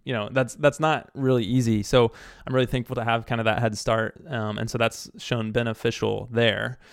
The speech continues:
Um, so the oth-, the way I'm planning to grow the traffic is basically add more calculators for more of these dexes. So, so far it's all just been around Uniswap, which is kind of the main biggest dex. Um,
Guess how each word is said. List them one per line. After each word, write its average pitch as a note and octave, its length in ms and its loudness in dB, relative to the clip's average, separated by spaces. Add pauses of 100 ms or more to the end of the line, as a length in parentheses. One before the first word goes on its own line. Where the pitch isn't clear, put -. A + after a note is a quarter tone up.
(580)
Um, C#3+ 420 0 (120)
so - 140 -2
the D#3 140 4
oth-, F#3 220 0
the D#3+ 100 6
way F#3+ 300 4
I'm E3+ 160 0
planning D3+ 420 -2
to B2 240 -4
grow A#2+ 460 4
the A2+ 100 0
traffic B2 720 -2 (240)
is B2 100 -10
basically C#3+ 520 -2 (100)
add B2+ 560 0
more B2+ 300 0
calculators A#2 1080 0
for - 140 -4
more A#2+ 220 4
of A#2 60 0
these A2 140 0
dexes. G#2 460 -4
So, B2+ 380 0 (440)
so G3 160 4
far D3+ 200 8
it's C#3 120 2
all C#3 220 6
just C3+ 160 0
been C3 120 -4
around A#2 260 -4
Uniswap, C#3 500 -2
which A#2 120 -8
is G#2+ 140 -10
kind B2+ 160 -4
of A#2+ 60 -2
the A2+ 60 0
main A#2+ 260 0
biggest A#2 300 0
dex. C#3+ 400 -2 (500)
Um, A#2+ 520 -4